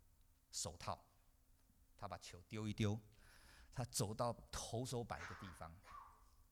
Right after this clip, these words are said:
他把球这样子一丢，他说：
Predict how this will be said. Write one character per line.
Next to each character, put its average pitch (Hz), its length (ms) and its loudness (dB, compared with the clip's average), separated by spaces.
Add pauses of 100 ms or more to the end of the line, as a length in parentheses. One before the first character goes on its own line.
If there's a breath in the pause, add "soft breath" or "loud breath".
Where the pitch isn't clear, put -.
(580 soft breath)
他 - 160 6
把 104 120 4
球 - 420 8
这 123 100 4
样 101 60 4
子 98 140 -4 (120)
一 320 140 10
丢， 196 420 12 (720 soft breath)
他 120 140 2
说： 120 200 6